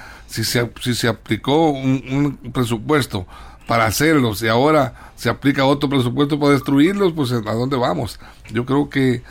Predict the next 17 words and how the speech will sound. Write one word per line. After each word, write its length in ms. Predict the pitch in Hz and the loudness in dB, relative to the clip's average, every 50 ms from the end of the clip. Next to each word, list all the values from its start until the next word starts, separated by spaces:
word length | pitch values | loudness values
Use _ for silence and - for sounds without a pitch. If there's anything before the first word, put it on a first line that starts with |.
| - - - - - - | -20 -20 -20 -20 -14 -6
deberían 360 | 107 110 110 113 127 139 147 | -2 0 2 4 4 4 2
de 60 | 151 | 2
buscarle 380 | 139 120 - - 127 131 147 139 | 0 0 -2 -2 -2 0 0 -2
algún 340 | 120 120 135 139 131 123 120 | -2 -2 -2 -2 -2 -4 -6
uso, 460 | - 117 127 147 139 - - 151 151 143 - - - - - - - - - | -4 -2 0 0 0 -2 -6 -6 -6 -8 -10 -18 -20 -18 -20 -20 -20 -20 -12
este, 320 | - 104 107 101 - - 113 | -8 -6 -6 -6 -6 -6 -4
una 200 | 117 127 131 131 | -2 -2 -2 -2
pintada 640 | - - 117 113 104 - 110 123 139 147 147 139 131 | -2 -2 -2 -2 -2 -2 0 2 4 4 4 4 4
del 200 | 123 113 104 98 101 101 104 104 | 4 2 0 -4 -4 -4 -4 -2
muro 420 | 104 117 135 156 175 190 190 180 | 0 2 4 4 4 4 6 4
y 60 | 160 | 4
ponerlo 420 | 143 - 113 110 110 120 135 135 - | 4 2 -4 -4 -2 -2 -2 -2 -2
por 140 | 127 117 | 0 0
ahí 160 | 107 110 120 135 | 2 2 2 2
en 80 | 139 139 | 2 2
un 100 | 139 135 | 2 2
lugar 380 | 135 127 117 123 135 139 127 | 2 4 4 4 2 2 -2